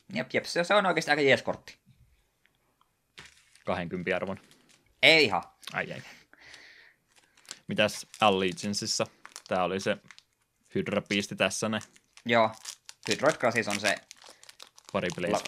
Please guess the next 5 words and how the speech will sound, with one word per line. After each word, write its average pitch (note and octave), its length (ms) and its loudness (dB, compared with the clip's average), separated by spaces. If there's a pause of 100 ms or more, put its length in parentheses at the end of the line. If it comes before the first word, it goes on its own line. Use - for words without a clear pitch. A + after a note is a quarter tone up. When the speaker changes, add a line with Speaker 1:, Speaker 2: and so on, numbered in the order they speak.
Speaker 2:
Walkeria. G2 380 -2 (500)
Speaker 1:
Joo, G#2+ 300 4 (280)
Kai G#2 340 4
ja, F#2+ 200 2 (360)
mm, F2+ 640 -10